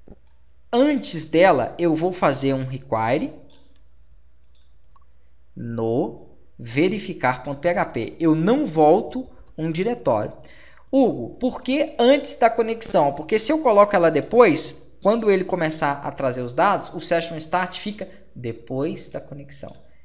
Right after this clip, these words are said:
E aí pode dar problema, né? Aí vai acontecer aquele problema que eu falei, que é dele não ficar na mesma linha. Isso de forma alguma aconteceria problema no servidor local, mas em alguns servidores, como na local web, eu já vi acontecer, tá? Então,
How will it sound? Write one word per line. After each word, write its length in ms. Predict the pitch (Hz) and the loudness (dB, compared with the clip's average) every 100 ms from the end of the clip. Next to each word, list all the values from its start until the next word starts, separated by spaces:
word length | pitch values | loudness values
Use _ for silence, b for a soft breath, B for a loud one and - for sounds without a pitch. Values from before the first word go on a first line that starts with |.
| - | -14
E 160 | 131 123 | -4 0
aí 180 | 120 | 0
pode 300 | 120 120 117 | -2 -4 -4
dar 120 | 120 110 | -6 -8
problema, 500 | - 131 104 - - - | -8 -8 -10 -14 -18 -14
né? 140 | 104 | -10
Aí 160 | 104 117 | -6 -2
vai 220 | 127 123 | 2 2
acontecer 400 | 123 123 123 - | 2 -4 -4 -4
aquele 180 | 120 139 | -2 -4
problema 300 | 143 127 127 | -4 -6 -6
que 60 | |
eu 40 | 131 | -4
falei, 280 | 139 127 156 | -2 -2 -4
que 260 | - 208 | -6 -4
é 420 | 123 135 - - - | 0 0 -2 -16 -4
dele 220 | 139 156 | 2 2
não 140 | 135 139 | 2 -4
ficar 360 | - - 127 | -6 -2 -2
na 100 | 135 | 0
mesma 300 | 135 127 151 | -2 -2 -2
linha. 260 | 160 113 107 | -2 -4 -6
Isso 300 | 196 208 - | -4 -4 -4
de 60 | 170 | -4
forma 300 | - 294 262 | 2 2 2
alguma 260 | 170 214 | 0 -4
aconteceria 800 | 214 190 175 - 160 143 160 127 B B - | -4 -6 -4 -2 -2 0 0 -2 B B -4
problema 480 | 143 131 131 123 123 | -2 2 2 0 -2
no 140 | 175 | -2
servidor 340 | 202 160 - | -2 -2 -2
local, 300 | 131 123 160 | -4 0 0
mas 200 | 208 202 | 2 -2
em 80 | 185 | -2
alguns 300 | 208 156 165 | -2 -2 -4
servidores, 540 | 160 160 139 143 175 - | -6 -6 -2 0 0 -2
como 180 | 147 | -8
na 60 | 139 | -6
local 300 | 135 131 135 | -6 -4 -2
web, 260 | 123 156 170 | 0 0 -2
eu 80 | |
já 160 | 170 196 | -2 -2
vi 240 | 143 131 | -2 -4
acontecer, 760 | 143 - 156 180 - 95 - - | -6 -6 -10 -8 -8 -10 -14 -16
tá? 140 | - 107 | -12 -10
Então, 360 | 110 113 135 | -10 -10 -10